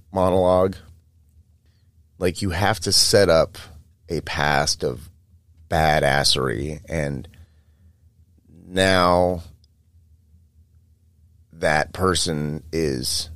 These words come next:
uses their wisdom and their skills and their principles and their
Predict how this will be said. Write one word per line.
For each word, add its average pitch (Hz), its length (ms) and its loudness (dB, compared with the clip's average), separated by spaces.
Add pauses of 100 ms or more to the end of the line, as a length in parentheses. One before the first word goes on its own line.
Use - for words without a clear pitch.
(840)
uses 95 500 -2
their 73 500 2
wisdom 98 880 0 (200)
and 87 160 -2
their 73 80 -2
skills 80 920 2 (480)
and 90 160 -6
their 76 300 -2 (1080)
principles 104 1080 4
and 92 260 2
their 82 200 0